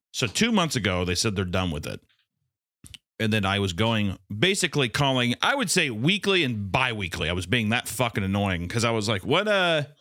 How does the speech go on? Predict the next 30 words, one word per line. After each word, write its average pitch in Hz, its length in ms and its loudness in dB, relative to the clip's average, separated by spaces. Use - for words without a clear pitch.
what 190 180 0
are 311 40 -2
we 214 80 2
doing 143 260 2
here? - 240 -6
Why 143 180 4
can't 220 240 -2
you 143 120 2
give 139 300 0
me 123 360 2
the, 123 260 4
uh, 98 420 2
the, - 140 0
the 90 180 -4
truck?" 151 380 0
"Oh, 165 340 2
it's, - 220 -2
it's 120 200 0
in 127 140 0
qu-, 131 180 -2
it's 131 160 0
in, 135 180 0
uh, 104 240 0
quality 147 460 0
check." 95 440 -2
"Okay, 117 480 0
well, 101 100 -8
that 107 60 0
makes 107 220 -2
sense." 98 400 -6